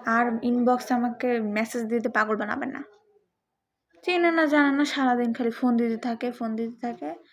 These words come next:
মেসেজ দিতে থাকে। আবার বলে, "তুমি কি, আমি মানে আপনাকে চিনি?" ভাই, চিনো না, মেসেজ দিছো কেন? আমি যদি চিনতাম, আমি তো তোমাকে মেসেজ দিতাম। আমার যেহেতু দরকার নেই, তোমাকে চিনি না, আমি তো এই জন্য তোমাকে মেসেজ দিইনি।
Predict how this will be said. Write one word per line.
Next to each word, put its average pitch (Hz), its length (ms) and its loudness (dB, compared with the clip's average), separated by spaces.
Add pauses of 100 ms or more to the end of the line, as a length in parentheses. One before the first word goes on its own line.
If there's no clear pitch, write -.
(240)
মেসেজ 220 240 -4
দিতে 247 280 -8
থাকে। 233 240 -8 (160)
আবার 247 220 2
বলে, 262 240 0 (1200)
"তুমি 330 180 0
কি, 339 120 -2
আমি 285 320 4
মানে 302 200 4
আপনাকে 302 360 -2
চিনি?" 311 540 -2 (140)
ভাই, 247 360 0
চিনো 320 280 -2
না, 370 100 4
মেসেজ 277 300 0
দিছো 302 220 -2
কেন? 254 220 0 (1000)
আমি 254 260 2
যদি 370 200 0
চিনতাম, 339 300 2
আমি 302 240 4
তো 349 100 -2
তোমাকে 392 300 0
মেসেজ 262 280 2
দিতাম। 214 320 -2
আমার 240 280 0
যেহেতু 294 280 -2
দরকার 240 340 0
নেই, 240 140 0
তোমাকে 220 320 -4
চিনি 285 240 0
না, 262 120 2
আমি 226 140 0
তো 254 100 -2
এই 233 60 0
জন্য 254 180 0
তোমাকে 277 220 -2
মেসেজ 226 380 -2
দিইনি। 214 300 -8